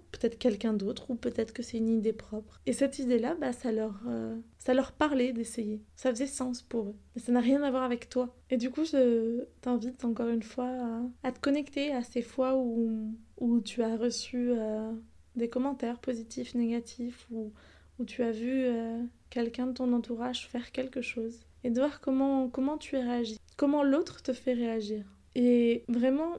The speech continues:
pour moi, l'invitation, et l'une des premières choses que j'ai, que j'ai lues et que j'ai fini par intégrer, c'est qu'à chaque fois que je suis dans la réaction, c'est que c'est une part de moi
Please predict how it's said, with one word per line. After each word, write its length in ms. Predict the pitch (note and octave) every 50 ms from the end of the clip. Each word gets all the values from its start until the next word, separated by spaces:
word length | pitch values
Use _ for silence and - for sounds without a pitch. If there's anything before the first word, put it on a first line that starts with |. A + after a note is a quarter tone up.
| - -
pour 160 | - - B3 B3
moi, 160 | B3 C#4 C#4+
l'invitation, 720 | C4+ C4 A#3+ A#3 A3+ - A#3+ A#3 A#3 - - D4 C#4+ C#4
et 140 | B3+ A#3+ A#3+
l'une 240 | A3 A3+ B3 C4+ C4+
des 100 | B3 A3+
premières 380 | - - - C#4+ D4 C#4 B3+
choses 240 | - - - C4+ -
que 160 | - C4 A#3+
j'ai, 400 | G#3+ F#3+ G#3 G#3+ G#3 G#3 G#3 G3+ - -
que 120 | - B3+
j'ai 180 | A#3 G#3 A#3 A#3+
lues 240 | A#3+ C4 D#4 E4 D#4
et 60 | C4+
que 40 | A3+
j'ai 140 | A3+ G#3+ A3
fini 240 | G#3+ - B3+ C4 B3
par 200 | B3+ A#3+ A3+ A3+
intégrer, 400 | A3+ A3 A3 A#3+ A3+ A3+ B3 C#4
c'est 160 | C4+ - -
qu'à 120 | - A3+
chaque 200 | G3+ - B3+ B3
fois 360 | - - - - C4+ C4 C#4 - - - - - - - -
que 60 | A#3
je 80 | A3+ A#3+
suis 160 | A#3+ - C#4+
dans 140 | C4 B3+ A#3+
la 120 | A3+ A3+
réaction, 680 | G#3+ A3 C4 C4+ B3 B3 - - - - B3 B3 D4+ - - - _ - - - - -
c'est 140 | - - A#3+
que 80 | - -
c'est 560 | - - B3 A#3+ A#3 A3+ A3+ A3+ A3+ A3+ A3+ - - _ _ _ _ _ _ - -
une 240 | A#3+ A#3+ B3 A#3+
part 260 | A#3+ - C#4+ C#4+ C#4 C4
de 120 | A3+ B3
moi 400 | A#3+ A#3+ A#3 A#3 A#3 A#3 B3